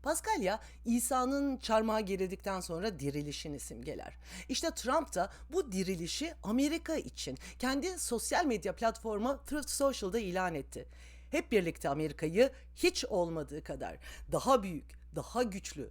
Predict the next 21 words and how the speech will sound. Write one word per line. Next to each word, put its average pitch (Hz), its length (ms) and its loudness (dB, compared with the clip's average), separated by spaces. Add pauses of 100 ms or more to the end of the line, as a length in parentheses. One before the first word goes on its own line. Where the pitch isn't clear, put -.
(120)
daha 220 300 2
refah, - 480 0
daha 226 200 -8
sağlıklı 240 580 2
ve 277 240 0
daha 254 280 4
dindar 226 360 6
yapacağız." 185 600 0 (260)
Adını 233 420 2
da 320 260 8 (140)
büyük 226 220 2
harflerle 170 420 2
yazdı 156 340 0
yine. 185 320 2 (400)
Donald 262 340 8
J 175 200 0
Trump, 262 320 0 (160)
Amerika 208 380 2
Birleşik 180 320 -2
Devletleri 165 680 0
Başkanı. 127 400 0